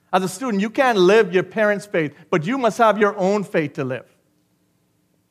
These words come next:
You can't stand before God and say, "But my parents were Christian, my grandparents were Christian, they took a stand." No, no, no, no.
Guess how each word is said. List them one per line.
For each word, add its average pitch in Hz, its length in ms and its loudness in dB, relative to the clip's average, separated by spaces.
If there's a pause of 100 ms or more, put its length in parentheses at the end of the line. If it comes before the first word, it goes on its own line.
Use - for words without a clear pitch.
(340)
You 302 120 0
can't 311 320 2
stand 254 220 2
before 220 260 0
God 196 180 2
and 190 100 0
say, 190 120 -2
"But 165 140 -2
my 180 120 0
parents 226 320 -2
were 185 80 0
Christian, 180 340 -6
my 180 140 0
grandparents 202 500 0
were 160 120 -2
Christian, 170 340 -8
they 202 140 0
took 269 180 -6
a 180 60 -8
stand." 156 340 -6
No, 170 80 -8
no, 185 100 -6
no, 180 60 -10
no. 143 240 -12